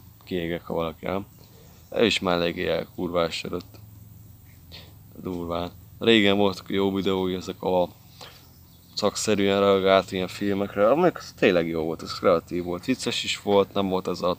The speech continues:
túl, ahogy mondjam, ilyen túl, a,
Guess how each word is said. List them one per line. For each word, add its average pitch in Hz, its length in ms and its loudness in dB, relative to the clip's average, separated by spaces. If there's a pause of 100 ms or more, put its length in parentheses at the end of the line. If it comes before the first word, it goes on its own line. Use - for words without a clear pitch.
túl, 104 360 0 (1300)
ahogy 92 200 -2
mondjam, 87 340 -2
ilyen 85 220 -4
túl, 92 380 0 (1200)
a, 92 220 0